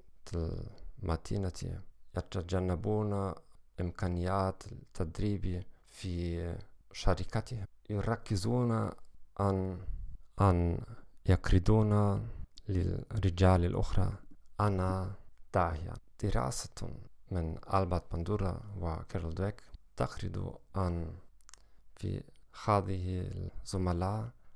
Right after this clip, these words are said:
الاستراتيجيا-، استراتيجيات سيئة في الإدارة. لا من الممكن أن تفارق الزملاء مع العقلية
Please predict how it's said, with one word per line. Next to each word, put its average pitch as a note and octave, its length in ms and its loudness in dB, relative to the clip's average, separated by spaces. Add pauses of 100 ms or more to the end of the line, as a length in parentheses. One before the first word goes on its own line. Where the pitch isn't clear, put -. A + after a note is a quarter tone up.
(140)
الاستراتيجيا-، - 1400 -4 (200)
استراتيجيات G2 1000 -2 (380)
سيئة F2 580 -2 (260)
في F2+ 400 -6 (340)
الإدارة. E2+ 420 -2 (340)
لا C3+ 260 -4
من G2+ 240 -8
الممكن G2 460 -8 (240)
أن E2+ 320 -4 (300)
تفارق - 720 -4 (1700)
الزملاء F2+ 840 0
مع E2+ 200 -2
العقلية F#2 680 -6